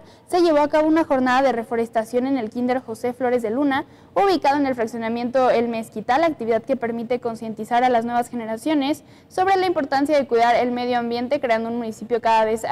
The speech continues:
más verde. La titular del área, Martina Garza Martínez, indicó que el presidente municipal, Antonio Arámbula López,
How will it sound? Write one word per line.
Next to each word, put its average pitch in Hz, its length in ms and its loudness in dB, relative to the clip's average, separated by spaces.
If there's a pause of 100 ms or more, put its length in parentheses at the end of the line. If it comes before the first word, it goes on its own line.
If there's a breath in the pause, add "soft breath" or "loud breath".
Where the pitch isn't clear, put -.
más 220 300 -4 (200)
verde. 196 440 -4 (400 loud breath)
La 226 140 2
titular 233 460 2
del 226 160 2
área, 254 340 4
Martina 233 560 2
Garza 226 300 0
Martínez, 254 560 -2
indicó 294 460 2
que 294 80 -2
el 294 80 0
presidente 233 440 -4
municipal, 240 540 0
Antonio 254 340 -2
Arámbula 247 400 0
López, 247 440 0